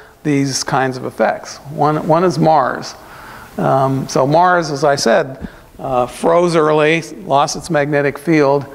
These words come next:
Uh, now it's a smaller planet, so the atmosphere wasn't held as tightly either, right? Um,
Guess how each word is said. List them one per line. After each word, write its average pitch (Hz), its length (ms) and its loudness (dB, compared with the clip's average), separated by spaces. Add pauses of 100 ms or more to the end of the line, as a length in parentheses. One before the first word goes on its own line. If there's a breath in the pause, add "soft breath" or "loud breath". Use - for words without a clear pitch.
(360 loud breath)
Uh, 135 240 4
now 160 260 2
it's 156 140 -4
a 160 80 0
smaller 202 440 0
planet, 165 500 -2
so 156 200 2
the 143 200 2
atmosphere 160 520 0
wasn't 143 340 -6
held 160 320 2
as 127 220 -4
tightly 151 480 -4
either, 190 480 0 (500 loud breath)
right? 143 380 -2 (540 loud breath)
Um, 135 640 2